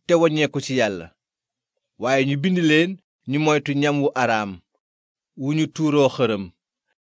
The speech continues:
tey moytu njaaloo ak jur gu medd, bay naan deret ja.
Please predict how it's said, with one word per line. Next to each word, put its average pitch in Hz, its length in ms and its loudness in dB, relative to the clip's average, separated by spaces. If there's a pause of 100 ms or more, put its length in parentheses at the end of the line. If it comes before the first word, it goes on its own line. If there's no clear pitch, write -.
(180)
tey 160 160 4
moytu 160 360 4
njaaloo 151 540 4 (160)
ak 156 200 0
jur 135 200 -2
gu 127 100 -4
medd, 110 280 0 (880)
bay 139 220 4
naan 143 260 2
deret 113 300 -2
ja. 82 140 -10